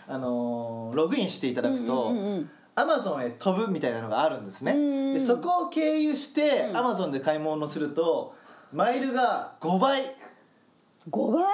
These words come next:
Speaker 1: 通常の。
Speaker 2: え、すごいじゃん。
Speaker 1: そう、だからね、
Speaker 2: うん。
Speaker 1: 最近ずっとこれでやってるんですけど、
Speaker 2: <laughs>
Speaker 1: かなりね、溜まる。
Speaker 2: へー、
Speaker 1: そう。
Speaker 2: 五倍はすごいね。
Speaker 1: そうそうそうそうそ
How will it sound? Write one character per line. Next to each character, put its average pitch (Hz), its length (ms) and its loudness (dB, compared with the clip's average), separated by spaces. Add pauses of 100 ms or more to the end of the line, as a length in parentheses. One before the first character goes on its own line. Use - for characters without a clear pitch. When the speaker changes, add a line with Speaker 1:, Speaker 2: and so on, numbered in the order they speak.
(160)
Speaker 1:
通 208 200 0
常 175 220 2
の。 147 340 -2
Speaker 2:
え、 233 140 0
す 262 120 -2
ご 349 120 2
い 247 40 2
じ 196 80 -4
ゃ - 40 -2
ん。 - 180 -8
Speaker 1:
そ 139 200 -2
う、 - 20 -2
だ 202 120 4
か 160 80 2
ら 131 100 0
ね、 202 100 -2
Speaker 2:
う 220 40 0
ん。 233 60 2
Speaker 1:
最 196 200 2
近 190 200 -2
ず 170 180 -2
っ - 20 -6
と 240 120 0
こ 226 80 0
れ 208 60 0
で 196 60 2
や 190 80 2
っ 185 40 -4
て 190 100 -4
る - 20 -2
ん 151 60 -2
で 120 40 -8
す - 80 -8
け 127 60 -4
ど、 104 280 -6 (260)
Speaker 2:
<laughs> - 240 -4
Speaker 1:
か - 160 0
な 240 100 2
り 147 120 -4
ね、 113 160 -6
溜 151 120 -2
ま 147 160 2
る。 135 160 -2 (540)
Speaker 2:
へ 294 1000 2
ー、 - 140 -6
Speaker 1:
そ - 100 -6
う。 202 40 -2
Speaker 2:
五 208 80 0
倍 403 240 2
は 415 100 0
す 294 120 0
ご 330 120 2
い 226 60 -2
ね。 160 160 -6
Speaker 1:
そ 156 200 -2
う 143 40 -4
そ 147 140 -2
う - 20 -2
そ 135 160 -4
う 120 40 -2
そ 120 160 -6
う 113 40 -10
そ 104 340 -10